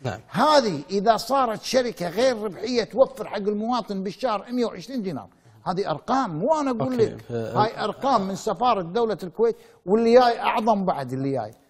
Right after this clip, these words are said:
Speaker 1: ال-، ال-، المستغرب أن أنت قبل شوي تقول إن، إن وزير الداخلية، معالي وزير الداخلية موافق على الشركة.
Speaker 2: إيه، إيه،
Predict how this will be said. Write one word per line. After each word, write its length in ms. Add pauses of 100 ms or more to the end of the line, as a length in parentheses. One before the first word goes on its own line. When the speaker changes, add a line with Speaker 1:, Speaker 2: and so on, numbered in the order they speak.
(200)
Speaker 1:
ال-، 160
ال-، 300
المستغرب 500
أن 80
أنت 160
قبل 340
شوي 180
تقول 200
إن، 160
إن 280
وزير 320
الداخلية، 340
معالي 200
وزير 180
الداخلية 320
موافق 400
على 100
الشركة. 420
Speaker 2:
إيه، 220
إيه، 400